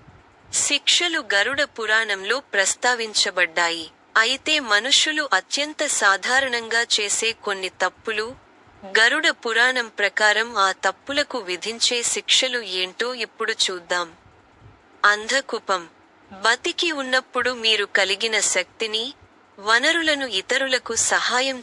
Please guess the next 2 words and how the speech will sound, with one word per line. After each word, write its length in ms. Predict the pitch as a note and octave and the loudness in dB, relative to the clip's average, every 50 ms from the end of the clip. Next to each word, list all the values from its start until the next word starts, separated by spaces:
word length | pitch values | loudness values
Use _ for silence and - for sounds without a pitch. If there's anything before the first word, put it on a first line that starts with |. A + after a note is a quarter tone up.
| - - A3+ | 0 0 2
చేయడానికి 600 | G3+ F#3+ G3 F#3+ G3 F#3 F3+ F3+ F3+ - - C4 | 2 0 -2 0 0 0 -2 -2 -6 -8 -8 -8
ఉపయోగించకపోతే, 1400 | B3 A3+ - - B3 B3+ B3 A#3+ G3+ G3+ G3 F#3+ - - G3+ - - F3+ - - F3+ F3 - - F3 E3 D#3+ | -8 -8 -6 -6 -4 -4 -4 -4 -6 -8 -4 -2 -2 -2 -2 -2 -4 -6 -4 -6 -6 -6 -4 -6 -6 -6 -8